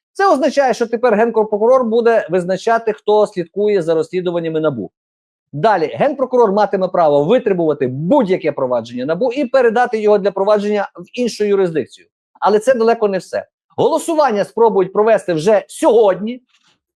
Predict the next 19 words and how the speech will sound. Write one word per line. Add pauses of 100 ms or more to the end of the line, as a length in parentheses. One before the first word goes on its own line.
(440)
От
зараз
я
навіть
не
знаю,
от
просто, (240)
от
я
зараз (120)
така
інформація.
Для
цього
оперативно,
увага,
зібрали
комітет,